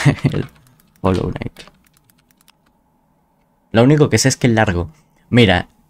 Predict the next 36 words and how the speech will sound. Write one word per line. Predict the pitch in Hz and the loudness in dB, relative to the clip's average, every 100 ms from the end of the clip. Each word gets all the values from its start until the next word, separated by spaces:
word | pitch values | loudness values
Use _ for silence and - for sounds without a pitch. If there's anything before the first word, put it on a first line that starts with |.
| _ | _
aproximadamente | 123 - 120 117 - 117 120 139 156 160 165 | -6 -2 -2 0 2 2 4 2 2 0 0
unas | 165 170 170 | 2 0 -2
sese-, | - 117 - 139 - | 0 0 0 -4 0
cincuenta | - 123 - 143 175 190 185 | 2 2 2 2 2 2 2
a | |
sesenta | 160 104 - 131 123 107 | 2 0 2 2 2 2
horas, | 104 87 82 | 4 2 0
o | 92 | 0
sea, | 95 | 0
un | 90 | 0
montón. | 92 90 95 92 - _ - _ _ _ _ _ _ _ _ _ _ _ _ | 0 0 -2 -4 -12 _ -20 _ _ _ _ _ _ _ _ _ _ _ _
Y, | - 117 - | -2 0 0
y | 107 | -2
creo | - 156 | 0 2
que | 160 | 2
es | 170 | 2
sin | - 151 | 4 4
los | 113 92 | 4 4
D | 92 | 2
L | 82 | 0
Cs. | - 214 - - | 0 0 0 -4
¿Y | 101 | 0
tú | 165 | 2
cuánto | 156 160 151 | 2 2 4
duras? | 151 135 85 87 - - _ _ _ - | 6 6 4 -2 -4 -10 _ _ _ -2
Entre | 110 110 107 110 104 104 | 2 2 2 2 2 2
quince | - 151 147 151 147 | 2 4 4 4 6
a | 135 117 104 95 | 6 4 4 4
dieciséis | 101 101 98 113 110 | 4 2 2 4 4
minutos. | 101 87 90 - | 4 0 -4 -8
<laughs> | - 113 - _ _ - | -12 -12 -20 _ _ -2
Entre | 110 95 | 0 0
quince | - 143 139 131 | 0 2 2 2
a | |
veinte | 123 107 | 2 2
minutos. | 101 90 82 87 | 0 -2 -4 -10